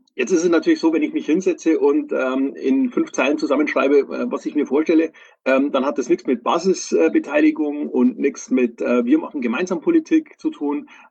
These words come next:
Ähm, und außerdem ist, ähm, äh, die Weisheit, ähm, die ich mein eigen nenne, sowieso endlich. Deswegen habe ich, ähm, mir ein bisschen Gedanken dazu gemacht, welche alternativen Möglichkeiten wir haben. Und die alternativen Möglichkeiten wären,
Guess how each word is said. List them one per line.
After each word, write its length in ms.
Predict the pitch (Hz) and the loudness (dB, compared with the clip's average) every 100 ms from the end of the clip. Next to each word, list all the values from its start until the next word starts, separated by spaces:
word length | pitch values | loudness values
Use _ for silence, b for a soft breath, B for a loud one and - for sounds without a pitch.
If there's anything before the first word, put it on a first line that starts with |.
| - | 0
Ähm, 440 | 123 123 135 - _ | 2 2 0 -6 _
und 140 | 135 120 | -8 -4
außerdem 440 | 131 151 143 143 | 0 0 0 0
ist, 340 | 139 127 - | -2 -2 -4
ähm, 440 | 139 123 117 120 123 | -2 0 4 4 4
äh, 140 | 123 | 0
die 140 | 123 123 | -4 -2
Weisheit, 420 | 123 135 135 110 | -4 -2 -4 -2
ähm, 580 | 131 131 123 123 123 - | -2 0 2 4 4 2
die 240 | 135 - | 0 -2
ich 140 | 139 - | -2 -2
mein 140 | 143 | -2
eigen 300 | - 123 123 | 0 2 2
nenne, 220 | 117 123 | 4 2
sowieso 360 | 123 113 107 110 | 2 -2 -2 -4
endlich. 420 | 95 98 92 - B B B _ | -4 -10 -14 -14 B B B _
Deswegen 600 | 156 160 185 180 202 196 - | 0 2 4 4 4 -2 -10
habe 400 | 117 151 175 165 | -2 0 0 -2
ich, 220 | - - - | -4 -8 0
ähm, 760 | 147 147 147 147 147 147 - - | 2 2 0 -2 -2 -4 -6 0
mir 140 | 147 | 2
ein 180 | 147 147 | 2 0
bisschen 240 | 160 165 | 0 2
Gedanken 300 | 139 - 202 | 0 0 0
dazu 160 | 170 - | -2 0
gemacht, 380 | 165 165 180 - - | 0 2 0 -4 0
welche 280 | 151 156 | 0 0
alternativen 540 | 135 147 160 - 196 160 | -2 0 -2 0 0 2
Möglichkeiten 800 | 127 123 - 104 - 113 110 _ | 2 -2 -6 -8 -2 -4 -4 _
wir 260 | 123 110 113 | -4 -2 0
haben. 320 | 110 80 - - | -2 -4 -8 0
Und 220 | 123 123 | 2 2
die 80 | - | 0
alternativen 540 | 262 139 262 160 147 | 0 0 -2 -2 2
Möglichkeiten 640 | 156 160 - 143 - 123 | 2 0 0 0 0 -2
wären, 420 | 101 104 151 190 | 0 0 0 -2